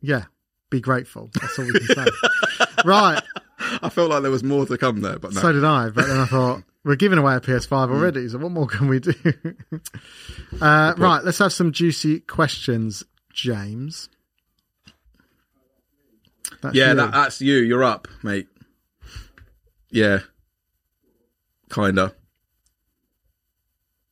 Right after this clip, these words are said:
Speaker 2: Uh, best
Speaker 1: So,
Speaker 2: what do you mean?
Speaker 1: best defenders for blank game week twenty-nine. So the standout ones.
Speaker 2: Target.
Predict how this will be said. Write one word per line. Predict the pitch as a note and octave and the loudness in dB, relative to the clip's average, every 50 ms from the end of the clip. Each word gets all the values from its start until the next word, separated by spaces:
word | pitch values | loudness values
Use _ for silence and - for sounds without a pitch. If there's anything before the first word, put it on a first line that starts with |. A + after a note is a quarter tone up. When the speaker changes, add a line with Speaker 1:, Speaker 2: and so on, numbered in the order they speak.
| _ _ _ _ _ - - - - _ _ _ _ _ _ _ _ _ _ _ _ _ _ _ _ _ _ _ _ _ _ _ _ _ _ _ _ _ _ _ _ _ _ _ _ _ _ _ - | _ _ _ _ _ -20 -20 -20 -20 _ _ _ _ _ _ _ _ _ _ _ _ _ _ _ _ _ _ _ _ _ _ _ _ _ _ _ _ _ _ _ _ _ _ _ _ _ _ _ -4
Speaker 2:
Uh, | A2+ A2 A3 G#3+ | -2 0 0 2
best | - - | 2 2
Speaker 1:
So, | A#3 B3 A#3 G3+ D#3+ C3 A2 F2+ F2+ G2 - _ _ _ _ - - - - - | 4 4 4 4 4 2 0 -4 -10 -14 -20 _ _ _ _ -20 -20 -20 -20 -20
Speaker 2:
what | C#3+ - | -20 -16
do | - A3 | -14 -12
you | A3+ G3+ | -10 -10
mean? | E3+ - - D#3+ D3+ - _ - - - | -8 -8 -8 -10 -10 -14 _ -20 -6 -2
Speaker 1:
best | D#3+ E3 F3+ F#3 - - - - - - - - - _ _ _ _ | 0 2 2 2 0 -4 -8 -10 -14 -16 -20 -20 -20 _ _ _ _
defenders | - G3+ - - - G3+ F#3+ F3+ D#3+ C#3 B2+ B2 A#2+ A#2 A2 - - - - _ _ | -2 -2 0 2 4 4 4 4 4 2 2 0 0 -2 -4 -8 -12 -18 -20 _ _
for | _ - C3+ A#2+ | _ -4 -4 -4
blank | A2+ - C3+ C#3 D3 D3+ D3+ C3 | -2 0 0 2 2 0 -2 0
game | - D3+ D3 C#3+ C#3 C3+ | 0 2 2 2 2 0
week | C3+ C3+ C3+ - - | -2 -2 -4 -6 -12
twenty-nine. | - - D3+ C#3 C3+ C3 B2+ B2 A2+ G#2+ G2 F#2 E2+ F2+ G#2 - _ _ _ _ _ _ _ _ _ _ _ _ _ _ _ _ _ _ _ _ _ _ - - _ _ _ _ _ _ | -6 -4 -2 0 0 0 0 -2 -4 -6 -8 -10 -12 -16 -18 -20 _ _ _ _ _ _ _ _ _ _ _ _ _ _ _ _ _ _ _ _ _ _ -18 -18 _ _ _ _ _ _
So | _ - - D3 | _ -2 -2 -2
the | B2+ | -2
standout | A#2 - - G3+ G3+ F3+ D3+ C3+ G#2 G2+ | 0 0 2 4 4 4 2 0 -2 -6
ones. | A#2+ A#2+ C3 D#3 E3 - | -10 -10 -8 -10 -6 -2
Speaker 2:
Target. | - C3 B2+ A2+ A2 - - | 0 2 2 2 0 -4 -8